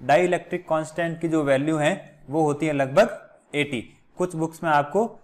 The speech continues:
एटी वन भी मिल सकती है। तो वाटर most of compounds को डिसॉल्व करने की कैपेसिटी रखता है, इसलिए वाटर को हम गुड सॉल्वेंट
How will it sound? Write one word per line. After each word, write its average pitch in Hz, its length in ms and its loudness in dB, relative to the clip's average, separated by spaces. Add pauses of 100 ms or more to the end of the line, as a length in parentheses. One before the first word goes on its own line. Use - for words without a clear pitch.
(160)
एटी 143 260 -2
वन 165 260 -2
भी 247 380 -4
मिल 143 220 -2
सकती 117 360 -8
है। 107 80 -8 (440)
तो 170 100 2 (540)
वाटर 143 480 4 (280)
most 196 340 -2
of 190 160 2
compounds 151 500 -2
को - 540 -2
डिसॉल्व 156 380 0
करने 147 300 -2
की 147 120 -4
कैपेसिटी 160 640 -4 (280)
रखता 147 320 2
है, 107 160 -4 (280)
इसलिए 175 600 -2 (120)
वाटर 139 360 0
को 170 140 -2
हम 180 260 -2 (300)
गुड 165 180 -4
सॉल्वेंट 165 540 0